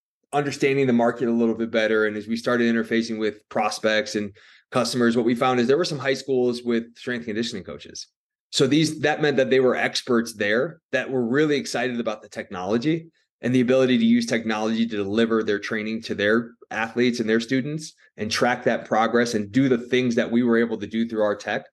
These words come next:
But they wanted control. Um, they wanted control over the content. In fact, they wanted our content gone so they could put their content in there.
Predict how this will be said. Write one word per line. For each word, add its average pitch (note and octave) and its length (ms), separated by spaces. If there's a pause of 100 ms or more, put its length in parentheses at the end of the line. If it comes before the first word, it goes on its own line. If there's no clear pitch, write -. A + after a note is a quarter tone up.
(300)
But A#2 120
they C#3 100
wanted C#3 260
control. A2+ 640 (440)
Um, G2 160
they A2+ 80
wanted A#2 240
control A#2 340
over A2 160
the - 80
content. A#2 460
In A2 60
fact, A#2 260
they B2+ 80
wanted B2 200
our A2+ 140
content G2+ 480
gone G2+ 460 (260)
so - 160
they A#2 140
could - 180
put A#2 160
their G#2+ 160
content G2 420
in G2+ 120
there. D#2+ 300